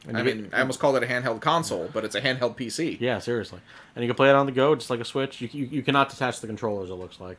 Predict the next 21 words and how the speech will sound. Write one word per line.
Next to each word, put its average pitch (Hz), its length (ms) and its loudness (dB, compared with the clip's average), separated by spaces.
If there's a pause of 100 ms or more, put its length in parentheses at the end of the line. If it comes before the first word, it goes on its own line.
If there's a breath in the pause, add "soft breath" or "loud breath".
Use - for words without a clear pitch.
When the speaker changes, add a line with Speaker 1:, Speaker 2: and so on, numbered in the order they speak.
(100)
Speaker 1:
But 101 180 -8
because 117 240 -2
it's - 100 -12
a 123 40 -12
P 151 180 4
C, 185 300 6
you 147 80 -4 (280 loud breath)
can 120 120 -4
bring 143 140 2
a 131 40 2
Bluetooth 147 400 2
one. 139 180 4
Speaker 2:
Yeah, - 300 2
you 127 120 -2
can, 131 420 -4
you 135 140 2
can, 139 480 0
it 139 100 2
has 143 240 6
Bluetooth 170 400 0
support. 196 440 0